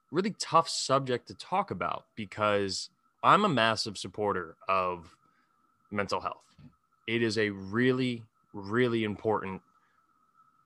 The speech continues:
part of life, you know, making sure your, your brain <laughs> is functioning in a way that can best help you succeed in life, while also balancing your emotions and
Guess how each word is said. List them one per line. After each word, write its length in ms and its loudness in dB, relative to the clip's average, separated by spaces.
part 260 4
of 140 0
life, 500 2
you 80 -10
know, 160 -6
making 320 0
sure 220 0
your, 340 0
your 180 -2
brain 640 0
<laughs> 220 -10
is 200 0
functioning 460 2
in 80 0
a 60 2
way 220 6
that 220 -4
can 280 -2
best 380 2
help 280 0
you 160 -2
succeed 640 -4
in 140 -4
life, 320 -6
while 220 8
also 340 6
balancing 480 6
your 120 2
emotions 840 -2
and 280 -10